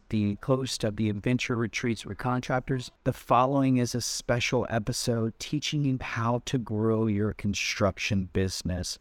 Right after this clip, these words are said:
with Layman Heineman and Mehdi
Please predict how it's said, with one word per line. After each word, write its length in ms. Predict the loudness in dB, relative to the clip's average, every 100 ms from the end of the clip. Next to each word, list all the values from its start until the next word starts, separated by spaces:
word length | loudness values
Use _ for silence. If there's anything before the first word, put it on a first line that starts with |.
| _ -10 0
with 220 | 0 0
Layman 720 | 0 2 4 4 4 2 -2
Heineman 680 | -4 -2 2 2 2 2 0
and 300 | 0 -4 -6 -6
Mehdi 640 | 0 2 2 2 0 -2